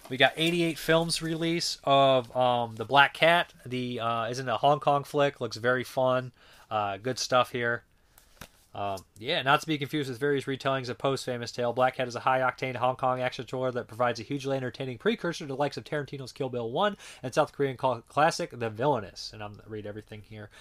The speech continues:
This movie looks awesome. I hear good things about it. So, yeah, awesome. Nice hard case. Go great with the Riccio and Robot, Robotrix. And then we have here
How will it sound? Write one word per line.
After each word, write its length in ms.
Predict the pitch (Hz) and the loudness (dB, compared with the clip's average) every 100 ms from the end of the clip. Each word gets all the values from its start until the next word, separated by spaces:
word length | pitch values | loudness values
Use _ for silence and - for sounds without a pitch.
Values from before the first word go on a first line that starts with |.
| - - | -20 -16
This 100 | - | -8
movie 140 | 110 | -8
looks 180 | 98 - | -8 -2
awesome. 440 | 127 139 - 139 | 0 2 0 -4
I 40 | 117 | -4
hear 120 | 113 | -4
good 240 | 104 101 | -6 -8
things 220 | 113 104 | -10 -10
about 340 | 101 117 131 123 | -6 2 2 2
it. 160 | 123 | -2
So, 340 | - 113 107 107 | -6 -8 -8 -8
yeah, 200 | 110 185 - _ _ _ - | -10 -10 -12 _ _ _ -8
awesome. 360 | 107 101 - - _ - - - - - - - _ _ _ - - - - - | -6 -4 -6 -12 _ -18 -18 -20 -20 -20 -20 -20 _ _ _ -4 -4 -6 -12 -12
Nice 160 | 104 | -10
hard 180 | - 101 | -8 -8
case. 340 | - 160 160 | -4 -2 -2
Go 200 | - 120 | -4 -6
great 340 | 110 101 127 117 | -6 -2 -2 -2
with 120 | 117 | -8
the 120 | 113 | -6
Riccio 640 | 104 135 - 139 135 135 - - - | -2 -4 -2 2 4 2 0 -12 -10
and 220 | 113 107 | -6 -2
Robot, 300 | 107 139 156 - - | 2 6 6 4 -6
Robotrix. 640 | 123 127 147 - 170 - - - - - - | -2 0 0 0 -2 -4 -10 -12 -20 -14 -6
And 100 | 127 | -2
then 120 | 127 | 0
we 100 | 131 | 2
have 200 | 127 120 | 0 0
here 260 | 147 180 | 0 -2